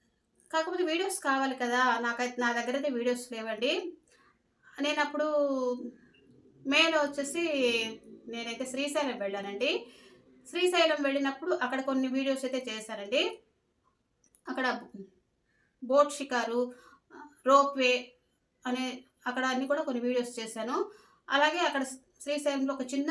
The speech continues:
శివలింగం అయితే కొన్నానండి. ఆ శివలింగం కూడా వీడియో చేసి, స్టార్టింగ్ నాకైతే శ్రీశైలంలో తీసిన వీడియోస్, శ్రీశైలంలో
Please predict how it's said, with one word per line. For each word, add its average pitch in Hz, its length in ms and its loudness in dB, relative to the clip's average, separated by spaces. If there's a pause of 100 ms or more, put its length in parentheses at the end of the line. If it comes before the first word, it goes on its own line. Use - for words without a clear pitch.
శివలింగం 254 420 -2
అయితే 247 240 -4
కొన్నానండి. 220 500 -4 (580)
ఆ 262 80 2 (180)
శివలింగం 247 420 -2 (600)
కూడా 240 220 -2
వీడియో 240 180 -2 (100)
చేసి, 233 280 -4 (680)
స్టార్టింగ్ 285 680 4 (220)
నాకైతే 247 360 0 (360)
శ్రీశైలంలో 277 580 0 (100)
తీసిన 254 240 -4 (100)
వీడియోస్, 247 380 0 (120)
శ్రీశైలంలో 240 680 -4